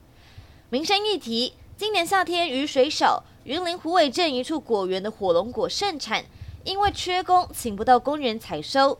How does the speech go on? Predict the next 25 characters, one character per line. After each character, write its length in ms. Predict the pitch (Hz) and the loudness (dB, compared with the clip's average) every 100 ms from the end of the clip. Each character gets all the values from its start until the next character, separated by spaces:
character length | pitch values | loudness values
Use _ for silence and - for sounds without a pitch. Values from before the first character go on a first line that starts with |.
| - | 0
但 160 | 262 240 | 0 4
又 100 | 247 | 4
怕 160 | 226 | 4
浪 260 | 240 277 240 | 4 4 4
费 180 | 277 240 | 2 2
这 140 | 247 | 0
些 200 | 233 233 | 0 0
品 240 | 233 180 165 | 0 -10 -12
质 200 | 185 185 | -6 -2
良 200 | 180 226 | -2 2
好 160 | 202 | 0
的 120 | 175 | 0
火 180 | 180 160 | -4 -4
龙 220 | 147 196 | -2 -4
果， 280 | 285 302 151 - - - - - | 2 2 2 -4 -18 -20 -16 -4
园 200 | 294 392 | -2 -2
主 200 | 359 262 | -4 0
干 260 | 311 339 | 0 -2
脆 260 | - 381 294 | 0 2 2
以 180 | - 190 | 0 -8
市 260 | - 302 | -6 -6
价 220 | 220 262 196 | -2 -2 -2
的 80 | |
半 340 | 202 381 311 285 | 0 0 0 0
价， 320 | 349 262 | 4 4